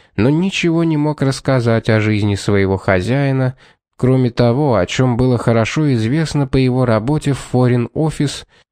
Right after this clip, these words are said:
и по тем дипломатическим и общественным обязанностям, которые чиновнику приходилось выполнять. Если у него и была одежда, в которой можно было передвигаться по Ист-Энду или посещать игорные дома низкого пошиба,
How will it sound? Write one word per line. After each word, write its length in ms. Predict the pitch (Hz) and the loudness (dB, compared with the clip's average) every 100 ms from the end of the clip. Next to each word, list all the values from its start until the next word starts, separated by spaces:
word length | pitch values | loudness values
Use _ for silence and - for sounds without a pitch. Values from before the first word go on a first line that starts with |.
| - | -8
и 80 | 98 | -2
по 160 | 123 135 | -2 0
тем 240 | 190 185 | 0 0
дипломатическим 1000 | 156 151 147 139 117 180 165 147 - 139 | -2 0 2 2 0 -4 -4 -4 -2 0
и 40 | |
общественным 680 | 131 - 151 147 - 131 123 | 0 0 -2 -2 0 0 2
обязанностям, 880 | 110 95 143 165 151 151 - 139 135 127 | 0 0 0 0 0 -2 -2 -2 -2 -2
которые 500 | - - 175 165 160 | -2 0 0 0 -2
чиновнику 640 | - 120 123 160 151 - | 0 0 0 0 -2 -2
приходилось 720 | 139 117 - 101 92 104 110 - | -2 -2 2 0 2 0 0 0
выполнять. 720 | 98 - 98 95 85 82 - _ _ _ _ _ | 0 2 2 0 -2 -4 -12 _ _ _ _ _
Если 360 | - 170 190 180 | -4 -2 -2 0
у 80 | 170 | 2
него 300 | 160 160 175 | 2 0 0
и 100 | 156 | 0
была 500 | 139 143 156 180 113 | 0 0 2 0 0
одежда, 560 | 92 87 120 113 113 | 0 0 0 0 -2
в 80 | 107 | -4
которой 480 | - 104 - 139 127 | -2 -2 0 0 0
можно 400 | 117 135 123 120 | 0 -2 0 -2
было 300 | 113 127 127 | 0 0 0
передвигаться 800 | - 117 113 117 104 120 123 - | -2 -2 0 -2 0 -2 -2 -4
по 160 | - 107 | -2 -2
Ист-Энду 880 | - 110 - - 151 156 104 76 82 _ _ - | 0 -2 -4 -4 -2 0 -2 -4 -6 _ _ -2
или 180 | 139 | 0
посещать 640 | 131 131 - 113 - 131 131 | 0 -2 -2 -2 0 0 0
игорные 540 | 117 117 127 120 117 | -2 2 2 2 0
дома 320 | 107 110 110 117 | 0 0 2 0
низкого 500 | 113 113 - 107 101 | 0 -2 0 0 2
пошиба, 640 | 107 101 - 92 90 131 | 0 0 0 0 0 -2